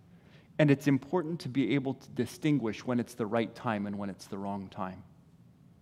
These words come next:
When it's the right time to shout it from the other room and when it's the right time to go,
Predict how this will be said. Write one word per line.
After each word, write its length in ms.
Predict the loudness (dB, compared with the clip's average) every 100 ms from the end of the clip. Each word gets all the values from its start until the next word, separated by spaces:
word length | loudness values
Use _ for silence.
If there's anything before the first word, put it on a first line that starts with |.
| -20 -20 -20 -2
When 160 | 8 10
it's 120 | 10
the 120 | 6
right 220 | 10 10 10
time 280 | 6 6
to 80 | 4
shout 300 | 6 8 10
it 100 | 8
from 140 | 4 6
the 100 | 6
other 180 | 6
room 240 | 8 6 6
and 160 | 6
when 120 | 6 4
it's 140 | 4
the 160 | 4 8
right 240 | 8 6
time 260 | 6 6 6
to 180 | 0
go, 260 | 4 6 6